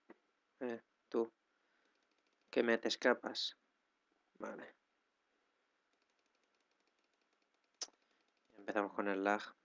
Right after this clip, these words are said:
Cago en la leche. Eh. Eh, eh. Vale. Qué asco de, de creepers, eh. En serio,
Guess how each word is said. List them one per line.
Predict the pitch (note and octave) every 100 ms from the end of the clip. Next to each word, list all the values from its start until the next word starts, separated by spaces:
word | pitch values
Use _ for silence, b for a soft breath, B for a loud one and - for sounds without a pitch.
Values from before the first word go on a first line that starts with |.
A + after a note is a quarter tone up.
| -
Cago | G2+
en | G2+
la | G2
leche. | A2 D3 - _ _ _ _ _ _ _ _ -
Eh. | B2+ - - _ _ _ _ - - _ _
Eh, | - C3 D#3+ - _
eh. | - A#2 - _ _ _ _ _ _ _ _ _ _ _ _ _ _ _ _ _ _ _ _ _ _ _ _ _ _ _ _ _ -
Vale. | G#2+ A#2+ D3 - _ _ _ _ _ _ _ _ _ _ _ _ _ _ _ _ _ _ _ _ _ _ - -
Qué | - G#2+
asco | - - A2
de, | G#2 G#2
de | G2+ G#2
creepers, | - A#2+ A#2 A2+ G#2
eh. | B2 C#3+ _ _ _ _ _ _ _ _ _ _ _
En |
serio, | - - A#2+ A2+